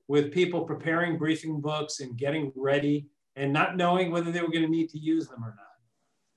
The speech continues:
Literally the day the Supreme Court ruled, I remember sitting at my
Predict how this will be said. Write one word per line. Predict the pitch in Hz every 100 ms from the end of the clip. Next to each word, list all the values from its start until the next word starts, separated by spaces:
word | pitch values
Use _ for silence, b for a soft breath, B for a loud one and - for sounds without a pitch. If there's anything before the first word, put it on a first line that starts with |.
| _ -
Literally | 165 196 247 277 214 156 147
the | 135 131
day | 143 160 180 190 185 147
the | 147
Supreme | 139 147 - 160
Court | 160 165 151 139
ruled, | 143 196 175 120 120
I | 131
remember | 185 180 143
sitting | - 160 160
at |
my | 143